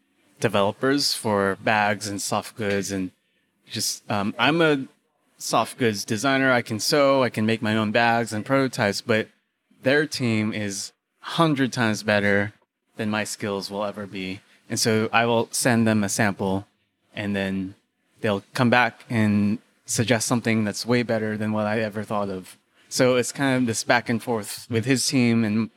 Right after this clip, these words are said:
and me or my designers, if I, if I work with some designers, and to eventually come up with a final sample, and then that will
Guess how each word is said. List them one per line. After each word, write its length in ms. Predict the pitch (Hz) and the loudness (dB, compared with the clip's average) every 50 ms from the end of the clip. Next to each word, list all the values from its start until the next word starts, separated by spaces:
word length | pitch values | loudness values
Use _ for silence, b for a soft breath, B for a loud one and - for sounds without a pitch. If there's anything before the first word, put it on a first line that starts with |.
| _ _ _ | _ _ _
and 360 | - 113 104 101 101 95 95 - - _ _ _ _ _ _ - 127 123 | -2 0 4 4 4 4 4 0 -6 _ _ _ _ _ _ -2 2 2
me 200 | 120 117 117 110 | 4 4 4 4
or 60 | 104 107 107 | 2 2 2
my 60 | 107 98 107 | 2 0 0
designers, 460 | 104 110 110 107 107 107 107 104 98 110 98 | 0 0 0 2 0 0 -2 -2 -2 -4 -6
if 60 | - - 107 101 | -6 -6 -6 -6
I, 20 | 98 113 120 - _ _ _ _ _ _ _ _ _ _ _ _ _ _ - - | -6 -8 -10 -14 _ _ _ _ _ _ _ _ _ _ _ _ _ _ -10 -4
if 60 | - 107 | -2 0
I 20 | 107 110 | 0 0
work 120 | 110 101 110 117 | 0 -2 -2 -4
with 100 | 107 - | -4 -2
some 120 | - 113 101 107 | -2 -4 -4 -2
designers, 440 | 101 120 117 113 110 107 107 104 98 - 98 | -2 0 0 0 0 0 -2 -4 -6 -6 -6
and 200 | 95 95 95 98 - _ _ _ _ _ _ _ _ _ _ _ _ - - | -6 -6 -6 -8 -12 _ _ _ _ _ _ _ _ _ _ _ _ 0 2
to 100 | 127 117 117 113 110 117 113 - - _ _ _ - | 4 4 4 4 2 0 -2 -6 -12 _ _ _ -4
eventually 720 | 135 127 135 147 147 - - 147 139 139 135 127 127 127 - _ _ - 151 | 0 2 2 2 2 0 0 2 2 2 4 2 2 0 -4 _ _ -6 0
come 120 | 156 160 160 | 2 2 2
up 80 | 151 - | 2 0
with 100 | 143 131 131 | -2 -2 -2
a 40 | - 147 | 0 2
final 180 | 135 135 131 127 | 2 2 2 2
sample, 460 | - - 135 127 120 - 131 127 123 123 123 - | 0 0 0 0 2 2 2 4 4 4 2 0
and 80 | 120 117 117 117 | 0 0 2 2
then 400 | 117 117 113 117 113 117 113 - _ _ _ _ _ _ _ _ _ _ _ _ _ _ _ _ _ _ _ _ _ _ _ - | 2 2 2 2 2 0 -2 -6 _ _ _ _ _ _ _ _ _ _ _ _ _ _ _ _ _ _ _ _ _ _ _ -2
that 140 | 135 123 123 | 0 2 2
will 140 | 127 123 | 2 2